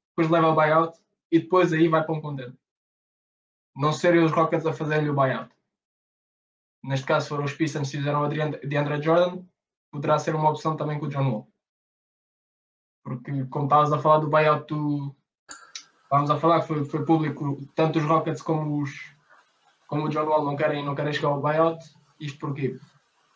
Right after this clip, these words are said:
Os Rockets não querem chegar porque sabem que não vão chegar a acordo com um homem que a receber quarenta e três milhões por ano, ele vai dizer, "Ah não, é pá, olha, podem ficar com vinte, deem-me só vinte."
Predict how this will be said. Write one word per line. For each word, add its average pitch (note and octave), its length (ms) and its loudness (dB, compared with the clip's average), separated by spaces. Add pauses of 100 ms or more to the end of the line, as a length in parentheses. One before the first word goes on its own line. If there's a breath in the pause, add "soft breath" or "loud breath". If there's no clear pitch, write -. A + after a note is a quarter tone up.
(160)
Os B2+ 80 -10
Rockets D#3 280 2
não E3+ 100 4
querem E3+ 180 4
chegar F3+ 220 2
porque - 160 -6
sabem D#3 200 2
que C#3 40 0
não C#3+ 80 0
vão D3 100 -2
chegar D3+ 200 -4
a D3+ 80 2
acordo D#3+ 280 -4
com E3 200 -2
um D#3+ 80 2
homem F3+ 440 0 (1300)
que C#3 440 2
a C3+ 60 -2
receber C#3+ 260 -4
quarenta D#3 260 0
e D#3 60 0
três D#3 240 0
milhões D#3 360 0 (280)
por D3+ 160 -4
ano, E3 440 0
ele C3+ 80 -12
vai D#3+ 120 0
dizer, F3 180 -2
"Ah E3 100 0
não, C#3+ 180 2
é C3+ 60 2
pá, C#3 220 0
olha, C#3 220 -2
podem D#3 260 0
ficar D3+ 240 -2
com C#3+ 160 -4
vinte, C3 320 -6
deem-me D#3+ 180 2
só D#3 160 2
vinte." C3+ 260 -2